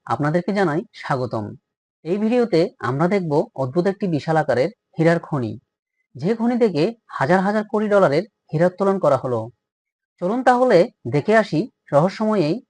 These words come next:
হীরার খনিটি। তার আগে আপনি যদি আমাদের চ্যানেলে নতুন দর্শক হয়ে থাকেন, তাহলে অবশ্যই সাবস্ক্রাইব করে সাথে থাকুন। মিরমাইন।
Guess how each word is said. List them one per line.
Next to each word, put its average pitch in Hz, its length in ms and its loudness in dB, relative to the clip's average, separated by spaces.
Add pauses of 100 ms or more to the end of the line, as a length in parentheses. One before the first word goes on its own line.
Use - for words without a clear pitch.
হীরার 165 280 0
খনিটি। 139 420 -4 (760)
তার 185 180 0
আগে 185 220 2 (280)
আপনি 175 280 0
যদি 180 260 2 (280)
আমাদের 170 320 0
চ্যানেলে 220 300 -2
নতুন 151 300 0
দর্শক 131 360 2
হয়ে 170 200 0
থাকেন, 135 220 -2 (360)
তাহলে 147 280 -4 (280)
অবশ্যই 151 480 -2 (220)
সাবস্ক্রাইব 214 460 -6
করে 214 160 -4
সাথে 170 240 -4
থাকুন। 131 320 -4 (1200)
মিরমাইন। 170 500 -2